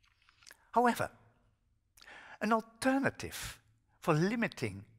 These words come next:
the acquisition of nationality in case of birth abroad is to provide for loss of nationality because of residence abroad by a person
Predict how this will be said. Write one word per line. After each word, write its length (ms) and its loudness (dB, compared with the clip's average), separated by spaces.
the 180 -2
acquisition 540 -4
of 120 -10
nationality 640 -6
in 80 -10
case 300 -6
of 180 -14
birth 180 -6
abroad 300 -4
is 100 -2
to 120 -8
provide 420 -8
for 240 -2
loss 240 0
of 120 -8
nationality 640 -6
because 400 -8
of 140 -6
residence 480 -2
abroad 340 -4
by 120 -2
a 60 -8
person 460 -4